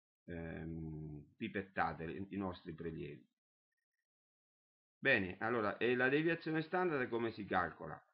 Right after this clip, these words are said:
La deviazione standard, eh, delle nostre misure, o in qualsiasi altro caso,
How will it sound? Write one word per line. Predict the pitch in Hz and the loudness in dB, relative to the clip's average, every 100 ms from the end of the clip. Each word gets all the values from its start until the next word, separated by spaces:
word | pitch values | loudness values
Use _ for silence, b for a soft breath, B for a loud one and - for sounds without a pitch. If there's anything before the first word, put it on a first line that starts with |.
| _ | _
La | 92 | -4
deviazione | 92 101 110 - 113 127 | -2 0 -2 -2 -2 -2
standard, | - 151 175 156 107 - - | 2 4 4 2 -2 -4 -6
eh, | 95 90 87 82 - _ _ _ _ _ _ | -4 -2 -4 -8 -14 _ _ _ _ _ _
delle | 82 90 95 | -8 -4 0
nostre | 104 98 - 90 87 87 | 0 -2 -4 -2 0 0
misure, | 101 143 110 127 147 - 73 78 _ _ _ _ _ | -2 -4 -4 0 0 -2 -10 -20 _ _ _ _ _
o | 85 85 | -8 -6
in | 87 | -4
qualsiasi | 95 92 104 95 95 | -4 -4 -4 -2 0
altro | 95 123 151 | 0 -2 0
caso, | 107 120 139 135 | 2 2 -2 -8